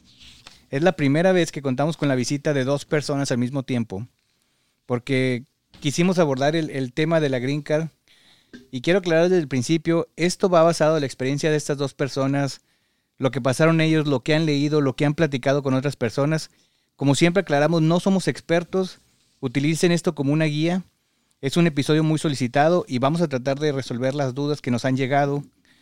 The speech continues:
Tenemos a Carlos de León, que ya ha estado con nosotros en dos episodios. Y Charlie, ¿cómo estás?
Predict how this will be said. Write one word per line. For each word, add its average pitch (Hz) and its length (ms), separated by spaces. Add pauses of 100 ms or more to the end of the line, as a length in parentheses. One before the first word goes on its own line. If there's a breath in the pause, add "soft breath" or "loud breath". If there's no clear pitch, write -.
(1300 soft breath)
Tenemos 180 540
a 135 460 (100)
Carlos 190 300
de 190 80
León, 185 480
que 139 120
ya 147 60
ha - 20
estado 175 220
con 160 100
nosotros 160 180
en 147 80
dos 147 160
episodios. 175 640 (300)
Y 127 120
Charlie, 170 260
¿cómo 175 140
estás? - 380